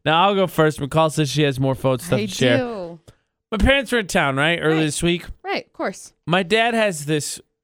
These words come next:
Speaker 1: I'll call it a quirk. And again, I don't think it's that he doesn't know how to do it, but I'm grouping this in here 'cause I can't totally rule it out.
Speaker 2: Okay.
Speaker 1: He doesn't use alarm clocks.
Speaker 2: Like, at all?
Speaker 1: No.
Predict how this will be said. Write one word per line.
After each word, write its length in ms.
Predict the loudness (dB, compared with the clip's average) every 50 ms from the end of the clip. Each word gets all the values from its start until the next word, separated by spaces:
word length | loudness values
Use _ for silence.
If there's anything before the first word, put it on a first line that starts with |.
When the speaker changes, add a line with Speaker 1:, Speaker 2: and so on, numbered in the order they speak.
| _ _ _ _ -2
Speaker 1:
I'll 140 | -2 0 0
call 300 | -2 -2 0 0 0 0
it 40 | -2
a 60 | -4
quirk. 440 | -6 -6 -6 -6 -6 -6 -10 -8 -4 -2
And 80 | 0 0
again, 280 | 2 2 2 2 2
I 100 | 2 2
don't 180 | 2 0 0 -2
think 140 | -4 -2 -2
it's 160 | -2 -4 -4
that 100 | -4 -4
he 80 | -4
doesn't 260 | -2 -2 -2 -4 -4 -2
know 80 | -2
how 100 | 0 0
to 100 | 0 0
do 180 | 0 0 0 0
it, 100 | 0 -2
but 80 | -4
I'm 200 | -4 -4 -4 -8
grouping 400 | -12 -8 -6 -6 -4 -4 -4 -6
this 160 | -6 -6 -4 -4
in 100 | -4 -4
here 100 | -4 -6
'cause 140 | -4 -4
I 80 | -4 -4
can't 340 | -4 -4 -6 -6 -6 -6 -6
totally 280 | -4 -2 0 0 0
rule 260 | 0 0 0 0 0 0
it 80 | -2
out. 240 | -2 -4 -6 -8 _ _ _ _ _ _ _ _ _ _ _
Speaker 2:
Okay. 280 | -8 -6 -6 -4 -6 -8 -12 _ _
Speaker 1:
He 160 | 0 0 0
doesn't 500 | 2 2 2 2 2 0 -2 -6 -8 -6
use 220 | -6 -6 -4 -4 -4
alarm 400 | -4 -2 -2 -2 -2 -2 -2 -4
clocks. 680 | -6 -6 -6 -6 -6 -8 -10 -12 -10 -10 -10 -10 -12 _ _ _ _ _ _ _ _ _ _ _ _ _ _ _ -6
Speaker 2:
Like, 200 | -6 -4 -4 -2
at 80 | 0 2
all? 280 | 4 4 4 2 -2 _ _ _
Speaker 1:
No. 420 | -2 0 2 2 2 0 -2 -6